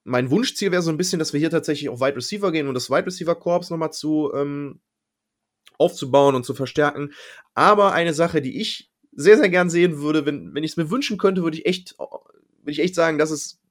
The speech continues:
cool, das würde ich mir wünschen. Unseren berühmten Second Round D B und diesmal wieder einen Safety, wie bereits letztes Jahr, als wir, ähm, Kyle Duggar gedraftet haben. Und ich bin wirklich ein Fan von Trevor Merrick und ich hoffe, dass die Patriots ihn,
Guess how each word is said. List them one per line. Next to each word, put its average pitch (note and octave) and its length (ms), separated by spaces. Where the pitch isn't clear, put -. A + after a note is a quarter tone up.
cool, F#3+ 160
das E3 120
würde E3 100
ich D#3 60
mir D3 100
wünschen. F3+ 320
Unseren E3 280
berühmten E3+ 360
Second G3 340
Round C3 240
D C3 80
B B2+ 360
und C3 200
diesmal D3 400
wieder G3 140
einen D3 140
Safety, F#3+ 420
wie C#3+ 80
bereits C#3 320
letztes E3 300
Jahr, A#2+ 160
als B2+ 200
wir, A#2 320
ähm, A2 180
Kyle A2 180
Duggar D3+ 240
gedraftet G#2 520
haben. B2 220
Und C3 80
ich - 140
bin D#3 120
wirklich D3+ 180
ein C#3 80
Fan D#3 240
von C#3 160
Trevor B2+ 220
Merrick D#3 480
und C3+ 120
ich B2+ 100
hoffe, D#3+ 580
dass C#3 180
die B2+ 80
Patriots D#3 360
ihn, A2 280